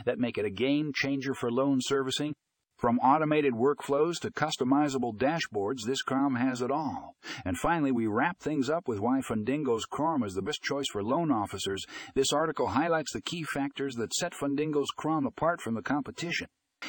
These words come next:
If you're on the fence about which Calm to choose, this article will help you make an informed decision. So don't miss out on this episode of the Mogul Media Spotlight Podcast, where we discuss how Fundingo's Calm for Loan Officers can revolutionize your loan servicing process.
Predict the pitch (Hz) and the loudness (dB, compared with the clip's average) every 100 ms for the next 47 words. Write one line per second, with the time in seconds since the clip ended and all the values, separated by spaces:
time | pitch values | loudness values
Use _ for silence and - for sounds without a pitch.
0 | - 117 151 170 208 127 - 113 - 95 | -4 0 2 2 2 0 0 -2 0 0
1 | 92 104 127 - 90 76 78 - 123 85 | 2 0 -2 -2 -2 -4 -4 -2 -2 -4
2 | - - 135 139 135 135 135 131 117 117 | -12 -4 -2 2 2 2 4 4 4 0
3 | 120 120 117 110 107 110 - 123 117 107 | 0 -2 0 -2 -2 -4 0 2 4 0
4 | 104 - - - 80 - - - 123 143 | 0 -2 0 -2 -6 -10 -12 -4 2 2
5 | 120 143 131 135 110 98 - 107 98 110 | 2 0 0 0 0 -2 -2 -2 -2 0
6 | 110 104 101 104 113 113 110 113 117 98 | 0 0 0 0 0 0 0 -2 -2 -4
7 | - 127 123 120 107 120 123 - 123 127 | 0 -2 0 -4 -2 0 0 0 -2 -2
8 | - - - 131 127 131 - 147 139 135 | -6 -12 -2 0 0 -2 -2 -4 -4 -4
9 | 131 127 127 127 131 127 110 - 135 127 | -2 -2 0 0 0 0 -2 -2 0 2
10 | 107 95 104 101 120 117 113 - 107 117 | 0 0 0 2 2 2 2 -2 -4 -4
11 | 107 113 110 131 123 135 127 123 113 107 | -4 -4 -2 0 0 0 0 0 0 -2
12 | 95 104 101 120 127 110 - 120 101 104 | -2 0 2 2 0 0 -2 -2 -4 -4
13 | 98 - 98 87 104 | -6 -4 -4 -4 -4